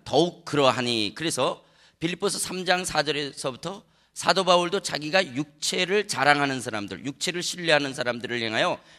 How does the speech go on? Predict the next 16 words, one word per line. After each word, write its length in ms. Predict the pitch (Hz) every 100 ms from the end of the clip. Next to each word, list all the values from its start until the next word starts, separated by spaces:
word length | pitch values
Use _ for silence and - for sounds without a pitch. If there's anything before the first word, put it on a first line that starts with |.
| -
"나도 300 | 135 156 220
그렇게 360 | 185 175 185
육체대로 680 | 107 156 - - 202 190 185
말을 260 | 180 135 139
하면 280 | 156 240 233 _ _ _
나도 500 | - - 233 185 -
말할 260 | 151 170 226
게 140 | -
있다. 420 | 220 196 175 - _ _ -
나도 240 | 151 208
뼈다구 440 | - 233 233 202 208
있는 240 | 190 190
집에 400 | - 160 170 147
가문에서 840 | - 143 160 160 160 147 156 143
자란 300 | - 123 143
사람이고 640 | 143 131 131 131 208 147